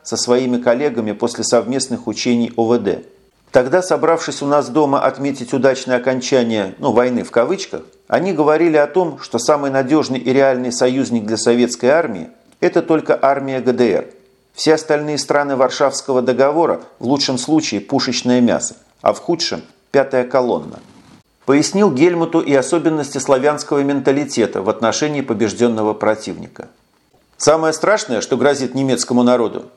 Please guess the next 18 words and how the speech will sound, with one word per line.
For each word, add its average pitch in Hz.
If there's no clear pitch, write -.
это 143
массовое 151
перетряхивание 139
вдов 165
до 113
молодок. 135
Но 156
ты 196
учти, -
что -
в 123
основном 165
они 170
и 165
сами 135
будут 104
не 123
против, 120